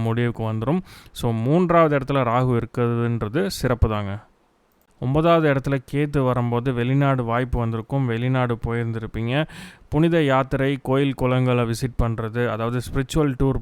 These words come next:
போறது, அதெல்லாம் பண்ணியிருந்திருப்பீங்க. உங்க தந்தையோட உடல்நிலையில ஒரு சில பிரச்சனைகள் வந்திருக்கும். அப்படி இல்லைன்னா தந்தைக்கு ஒரு சில செலவுகள் நீங்க பண்ண வேண்டியது இருக்கும். பொதுவா ஒன்பதுல கேது இருக்கிறது அவ்வளோ சிறப்பு இல்ல. ராகு கேது உபஜய ஸ்தானங்கள்னு சொல்லக்கூடிய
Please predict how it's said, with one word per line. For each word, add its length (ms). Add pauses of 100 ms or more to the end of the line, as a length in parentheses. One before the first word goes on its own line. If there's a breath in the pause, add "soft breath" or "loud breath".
போறது, 400 (420 loud breath)
அதெல்லாம் 380
பண்ணியிருந்திருப்பீங்க. 680 (440 loud breath)
உங்க 200 (120)
தந்தையோட 480 (360)
உடல்நிலையில 640
ஒரு 160
சில 100 (100)
பிரச்சனைகள் 480
வந்திருக்கும். 460
அப்படி 300
இல்லைன்னா 260 (200)
தந்தைக்கு 460
ஒரு 220
சில 120 (140)
செலவுகள் 540
நீங்க 220
பண்ண 200
வேண்டியது 320
இருக்கும். 260 (460 loud breath)
பொதுவா 260 (100)
ஒன்பதுல 380 (100)
கேது 320
இருக்கிறது 460
அவ்வளோ 260
சிறப்பு 360
இல்ல. 180 (320)
ராகு 200 (120)
கேது 260
உபஜய 380
ஸ்தானங்கள்னு 560
சொல்லக்கூடிய 400